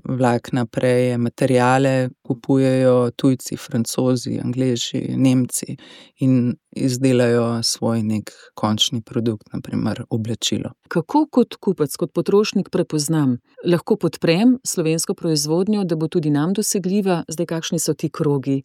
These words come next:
Speaker 2: Kakšna so vaša sporočila? Že prej ste rekli, kot potrošnik, posebej brez tega ozadja in brez znanja, seveda težko razbira.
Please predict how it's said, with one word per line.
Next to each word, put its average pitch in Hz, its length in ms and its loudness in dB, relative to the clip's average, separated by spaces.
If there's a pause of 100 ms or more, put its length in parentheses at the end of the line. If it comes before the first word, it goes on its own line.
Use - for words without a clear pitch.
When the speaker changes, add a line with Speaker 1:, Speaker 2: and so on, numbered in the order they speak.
(160)
Speaker 2:
Kakšna 175 320 -2
so 160 140 0
vaša 156 280 0
sporočila? 160 560 -2
Že 160 120 -2
prej 185 160 0
ste 180 160 -2
rekli, 160 280 0
kot 180 180 -2
potrošnik, 190 640 0
posebej 165 480 0
brez 156 400 0
tega 170 240 -2
ozadja 165 440 -4
in 160 100 -2
brez 165 220 0
znanja, 156 320 0
seveda 180 240 -2
težko - 320 -2
razbira. 156 540 0